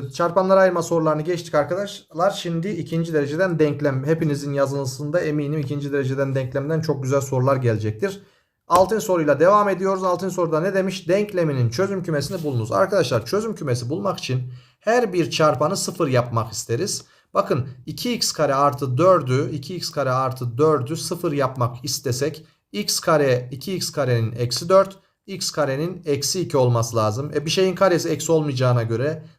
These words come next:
daha doğrusu reel sayılarda oluşmayacağına göre burası boş kümedir. Çünkü siz artık karmaşık sayılarda biliyorsunuz. O yüzden böyle anlatmak istedim. Şimdi arkadaşlar buraya baktığınızda x kare eksi otuz altının sıfır olması lazım. X altı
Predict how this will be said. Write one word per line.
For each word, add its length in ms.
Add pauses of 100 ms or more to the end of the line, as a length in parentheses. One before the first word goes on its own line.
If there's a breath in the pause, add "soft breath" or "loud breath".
daha 240
doğrusu 440
reel 340
sayılarda 580
oluşmayacağına 840
göre 440 (280 loud breath)
burası 360
boş 340
kümedir. 380
Çünkü 280
siz 140
artık 340
karmaşık 440
sayılarda 540
biliyorsunuz. 460
O 120
yüzden 300
böyle 240
anlatmak 440
istedim. 360 (340 loud breath)
Şimdi 240
arkadaşlar 480
buraya 260
baktığınızda 840 (260 soft breath)
x 240
kare 200
eksi 220
otuz 200
altının 340
sıfır 280
olması 400
lazım. 460 (300 loud breath)
X 320
altı 640